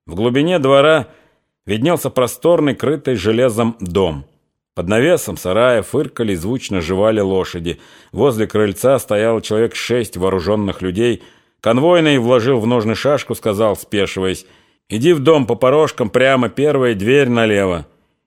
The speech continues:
Иди, не оглядывайся, сколько разов тебе говорить, в рот тебя в печенку, в селезенку». Григорий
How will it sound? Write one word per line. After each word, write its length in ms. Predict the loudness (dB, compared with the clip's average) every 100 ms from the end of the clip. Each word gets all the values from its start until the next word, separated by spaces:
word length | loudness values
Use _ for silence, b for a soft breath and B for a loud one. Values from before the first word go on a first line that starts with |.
| -8
Иди, 260 | -2 0
не 80 | 2
оглядывайся, 640 | 2 4 4 4 0 -2
сколько 460 | -2 2 2 4 4
разов 400 | 4 4 2 0
тебе 220 | -2 -2
говорить, 500 | 0 2 2 -2 -6 b b -2
в 100 | 2
рот 300 | 4 2 -2
тебя 240 | 0 0
в 60 | -2
печенку, 500 | -2 0 0 -2 -8
в 40 |
селезенку». 800 | -4 -2 0 0 0 -2 -8 -10 _ _ _ _ _ _ _
Григорий 540 | -6 0 2 2 -2